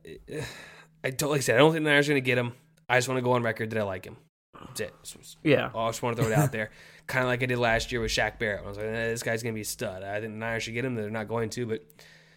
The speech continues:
Speaker 1: then what did Shaq Barrett go do? He got nineteen sacks. So, it's
Speaker 2: Yeah.
Speaker 1: just, just,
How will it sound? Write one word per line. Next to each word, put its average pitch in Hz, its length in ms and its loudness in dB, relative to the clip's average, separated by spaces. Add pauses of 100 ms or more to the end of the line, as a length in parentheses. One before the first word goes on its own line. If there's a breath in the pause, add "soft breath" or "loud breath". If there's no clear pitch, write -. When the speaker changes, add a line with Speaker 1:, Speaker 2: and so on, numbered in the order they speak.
(180 soft breath)
Speaker 1:
then 113 140 -2
what 113 160 0
did - 20 -10
Shaq 110 240 -2
Barrett 113 220 -2
go 117 100 0
do? 113 160 -6
He 113 60 -6
got 107 160 -8
nineteen 104 360 -10
sacks. - 440 -10 (1200 soft breath)
So, - 280 -12 (140)
it's 113 420 -4
Speaker 2:
Yeah. 85 200 -2 (260)
Speaker 1:
just, - 100 -4
just, 123 180 -10